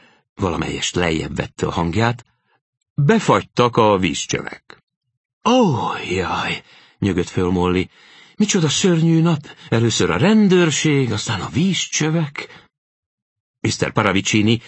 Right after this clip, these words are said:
nagy csörömpöléssel ráejtette a piszkavasat a tűzrostéra. Missus Boyle abba hagyta a kötést. Molly ránézett Metcalfe őrnagyra,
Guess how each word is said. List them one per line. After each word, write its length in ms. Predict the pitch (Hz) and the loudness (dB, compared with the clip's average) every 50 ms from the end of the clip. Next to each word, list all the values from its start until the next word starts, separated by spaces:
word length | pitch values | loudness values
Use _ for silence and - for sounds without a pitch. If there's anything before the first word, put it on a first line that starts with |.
| - | -2
nagy 160 | - 131 135 | 0 0 0
csörömpöléssel 760 | 139 - 131 123 127 117 104 110 113 110 110 107 - - 110 110 | 0 0 0 0 2 0 0 0 0 0 0 0 0 0 0 2
ráejtette 580 | 127 143 127 110 107 104 - 104 - - 104 | 2 2 2 0 0 0 0 -2 -2 0 -2
a 40 | 85 | -2
piszkavasat 520 | - - - - - 107 107 101 120 104 | 0 -2 -4 -2 -2 -2 0 0 0 0
a 60 | 120 117 | -2 -2
tűzrostéra. 880 | - 90 80 - - - - - - - 78 69 64 - - - - _ _ _ _ _ _ _ _ _ _ _ _ _ - - - - | -2 -2 -2 -4 -4 -6 -6 -6 -6 -4 -4 -4 -4 -6 -8 -10 -14 _ _ _ _ _ _ _ _ _ _ _ _ _ -20 -20 -8 -2
Missus 300 | - 131 - 135 120 95 | 0 0 2 2 0 0
Boyle 340 | 85 143 160 151 151 160 156 | 2 4 4 4 4 2 2
abba 280 | - - 143 120 113 120 | 0 -2 0 2 0 0
hagyta 320 | 117 120 117 - - 101 | 0 0 -4 -2 -4 -6
a 60 | 98 | -6
kötést. 720 | - - - - - - - - - - - - - - _ _ _ _ _ _ _ _ _ _ _ _ _ _ | -6 -10 -12 -12 -12 -12 -12 -12 -14 -14 -16 -16 -20 -20 _ _ _ _ _ _ _ _ _ _ _ _ _ _
Molly 340 | - - 101 101 104 104 104 | -2 0 2 2 4 4 4
ránézett 480 | 98 107 101 98 104 92 82 87 - - | 2 2 2 2 2 0 0 -2 -2 0
Metcalfe 540 | 87 90 - - - 95 95 95 92 - 95 | -2 -2 -2 -2 0 0 2 2 0 0 0
őrnagyra, 480 | 98 98 104 104 98 98 113 117 117 | 0 2 2 0 0 2 0 -2 -2